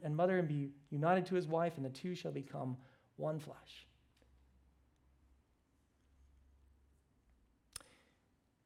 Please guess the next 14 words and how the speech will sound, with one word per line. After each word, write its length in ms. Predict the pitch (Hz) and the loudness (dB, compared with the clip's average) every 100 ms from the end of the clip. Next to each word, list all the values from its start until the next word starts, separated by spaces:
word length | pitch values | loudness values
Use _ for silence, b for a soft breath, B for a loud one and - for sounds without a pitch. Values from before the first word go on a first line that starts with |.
| _ | _
And 140 | 208 220 | 8 12
then 100 | 233 | 12
this 220 | 226 226 | 12 8
last 260 | 240 277 | 6 6
one, 220 | 185 165 170 | 6 6 6
it's 160 | 170 | 4
not, 240 | 190 170 - | 4 4 4
or 140 | 175 | 4
second 240 | 156 196 190 | 6 4 6
to 60 | |
last, 240 | 156 165 175 | 6 6 4
it's 100 | 165 | 4
not, 260 | 170 165 156 | 4 4 4
um, 340 | 151 147 147 | 4 4 0